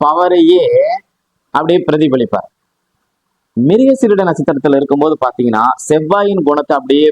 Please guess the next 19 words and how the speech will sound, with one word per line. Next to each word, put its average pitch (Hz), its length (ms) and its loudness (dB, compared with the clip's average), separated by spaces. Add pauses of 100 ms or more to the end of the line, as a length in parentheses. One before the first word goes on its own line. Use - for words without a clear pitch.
(140)
பிரதிபலிப்பார். 127 760 0 (640)
பேஸ்ல 214 440 2 (160)
பாத்தீங்கன்னா 113 460 -2 (640)
சந்திரனுடைய 180 680 0 (100)
குணத்தையும் 143 460 0 (140)
சேர்த்து 190 680 2
வச்சு, 147 320 -2 (440)
அதுக்கு 151 240 -2
மேல 170 200 2
சூரியனுடைய 160 460 2
குணத்தையும், 123 420 -2 (420)
சுக்கிரனுடைய 170 580 0
குண-, 123 380 0 (100)
சாரி, 131 220 -2 (240)
சந்திரனுடைய 147 500 -2
குணத்தையும், 131 380 -2 (420)
ஆஹ், 135 720 0 (120)
செவ்வாயுடைய 156 480 0
குணத்தையும் 120 380 -2